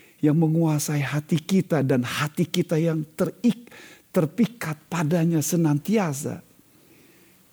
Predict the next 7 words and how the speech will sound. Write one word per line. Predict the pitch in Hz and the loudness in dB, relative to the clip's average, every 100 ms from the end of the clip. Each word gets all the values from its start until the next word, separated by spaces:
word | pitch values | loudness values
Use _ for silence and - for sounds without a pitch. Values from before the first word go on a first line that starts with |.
| - | 0
Membuat | 139 131 131 127 - | 2 2 0 -2 -2
kita | - 117 127 113 | -4 -4 -4 -2
berdoa | 113 107 117 104 90 - - - _ _ _ - - _ _ _ _ | -2 0 -2 -2 -8 -14 -20 -20 _ _ _ -20 -20 _ _ _ _
supaya | - - 110 113 113 113 | -8 -8 -4 0 0 0
kita | - 131 - - - - - _ _ - _ _ _ _ _ _ _ _ _ _ _ _ _ _ _ | -2 -6 -6 -12 -16 -20 -20 _ _ -20 _ _ _ _ _ _ _ _ _ _ _ _ _ _ _
submission. | - - - - 117 101 - - - _ _ _ _ _ _ _ _ _ _ _ _ _ _ _ _ _ _ _ | -14 -8 -6 -4 -6 -6 -10 -16 -20 _ _ _ _ _ _ _ _ _ _ _ _ _ _ _ _ _ _ _
Tunduk, | - 151 104 92 80 | 2 2 2 -4 -12